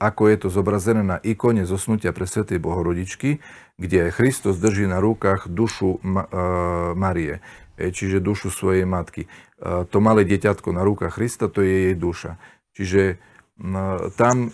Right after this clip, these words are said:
sa démoni nemôžu ani priblížiť a plnia sa slova, e, svätého písma, ktoré môžem aj presne zacitovať, e,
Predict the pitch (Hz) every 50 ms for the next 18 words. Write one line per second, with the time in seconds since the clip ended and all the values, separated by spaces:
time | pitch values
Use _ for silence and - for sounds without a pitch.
0 | - 90 101 - - 95 95 95 95 101 101 104 101 98 95 98 98 98 98 101
1 | 87 95 92 - 107 110 101 92 82 - - - 104 110 113 139 143 139 143 131
2 | 107 92 87 - 113 113 110 107 101 92 - - 90 87 - - 92 101 98 92
3 | 90 90 85 85 - - - - _ _ - 87 90 92 95 - 104 95 - 113
4 | 107 95 - 117 123 - - - 101 104 110 107 - - 98 92 90 92 90 92
5 | 92 87 - - - - 78 101 104 104 101 92 87 95 95 98 92 90 90 -
6 | - - - - _ _ _ - 104 107 104 - - - 92 87 87 85 82 76
7 | - 82 87 87 95 95 - - 90 85 - 95 95 95 110 123 123 -